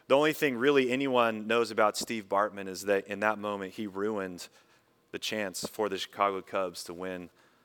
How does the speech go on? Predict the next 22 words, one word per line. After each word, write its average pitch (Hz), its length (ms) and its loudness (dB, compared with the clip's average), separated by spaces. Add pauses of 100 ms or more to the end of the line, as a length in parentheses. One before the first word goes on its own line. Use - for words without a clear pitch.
(140)
the 85 80 -10
World 85 240 -2
Series. 80 600 -6 (1500)
Poor 196 240 6
Malchus, 113 600 2
right? 104 360 0
I 98 60 -6
mean, 90 320 -10 (800)
here 185 260 8
he 180 120 6
is 156 120 2
just 135 280 0
doing 147 280 2
his 135 160 -2
job, 87 500 0 (720)
and 113 140 0
he 127 240 4
is 120 720 2
the 135 140 6
one 151 320 6
who 143 160 -2
receives 127 840 0